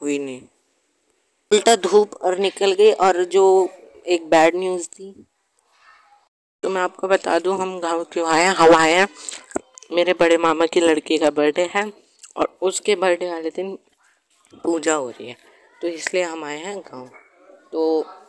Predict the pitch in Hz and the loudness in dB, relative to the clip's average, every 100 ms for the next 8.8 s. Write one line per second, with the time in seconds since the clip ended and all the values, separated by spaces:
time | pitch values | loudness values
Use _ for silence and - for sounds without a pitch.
0 | - - - - 170 160 156 202 214 180 | -20 -20 -20 -20 -10 -6 -6 -6 -6 -6
1 | 180 185 151 202 - 180 - 165 151 180 | -4 -6 -4 -4 -4 -8 -6 -10 -8 -8
2 | 170 170 170 175 - - 160 - 156 165 | -6 -6 -6 -8 -10 -12 -12 -12 -10 -8
3 | 170 165 170 165 165 _ 170 165 - 156 | -8 -10 -10 -10 -12 _ -16 -14 -12 -8
4 | 147 147 143 - _ _ _ _ _ 160 | -8 -8 -14 -16 _ _ _ _ _ -14
5 | 160 170 175 190 220 196 185 190 - 165 | -10 -10 -6 -4 -4 -4 -2 -2 0 0
6 | 165 165 - 165 - 180 165 160 160 170 | 0 -2 0 0 0 -2 0 -2 -2 -2
7 | 156 - 175 - 170 175 175 165 - 160 | -2 -2 -6 -2 -4 -4 -4 -4 -6 -6
8 | 156 156 160 156 - 190 208 | -4 -4 -6 -8 -10 -14 -12